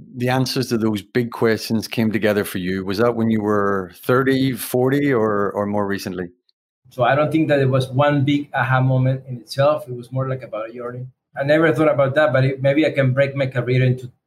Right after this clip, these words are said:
Speaker 2: three thirds. You know, you have one third, which basically is your racing to demonstrate. Second part is about establishing yourself, understanding yourself, understanding who you really are,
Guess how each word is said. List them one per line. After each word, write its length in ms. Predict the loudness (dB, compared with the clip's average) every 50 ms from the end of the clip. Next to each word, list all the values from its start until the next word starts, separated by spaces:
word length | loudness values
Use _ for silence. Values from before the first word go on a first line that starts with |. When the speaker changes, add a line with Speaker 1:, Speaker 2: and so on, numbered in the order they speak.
| _
Speaker 2:
three 160 | 0 0 0 0
thirds. 440 | 2 0 0 0 0 -4 -10 -14
You 80 | -16 -12
know, 120 | -12 -10
you 160 | -8 -8 -6 -6
have 160 | -6 -4 0
one 220 | 0 2 2 2
third, 180 | 2 2 0 0
which 220 | 0 -6 -8 -6 -4
basically 300 | -2 -2 -2 -2 -6 -6
is 80 | -6
your 100 | -6 -4 2
racing 360 | 2 2 2 2 0 -2 -2
to 100 | 0 0
demonstrate. 560 | 0 0 0 0 -2 -2 0 0 0 0 -2 -8 -20 _ _ _ _ _ _ _ _ _
Second 360 | -4 0 0 0 2 0 2
part 180 | 2 2 2 2
is 160 | 0 -4 -6
about 160 | -4 -2 -2
establishing 560 | -2 0 2 2 2 4 4 2 2 2 0 0
yourself, 420 | 0 0 0 2 2 2 2 -2
understanding 600 | -6 -8 -10 -10 -10 -4 -2 0 2 2 2 2
yourself, 420 | 0 -2 -4 -4 -2 -2 -2 -2
understanding 500 | -4 -6 -6 -6 -2 -2 -2 0 0 -2
who 100 | -2 -2
you 120 | -2 -2 -2
really 260 | -2 -2 0 2 4
are, 280 | 4 4 4 2 0